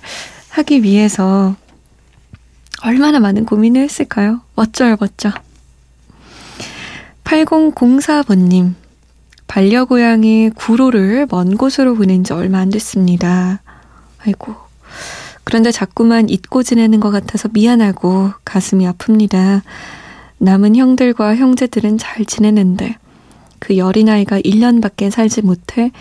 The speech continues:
안타깝습니다. 일기예보의 인형의 꿈, 구로에게 들려주고 싶어요. 라고. 아유. 다른 형제들은 건강하게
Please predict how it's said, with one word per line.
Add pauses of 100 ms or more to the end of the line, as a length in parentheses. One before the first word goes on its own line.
(300)
안타깝습니다. (560)
일기예보의
인형의
꿈, (120)
구로에게
들려주고
싶어요.
라고. (2000)
아유. (3000)
다른
형제들은 (680)
건강하게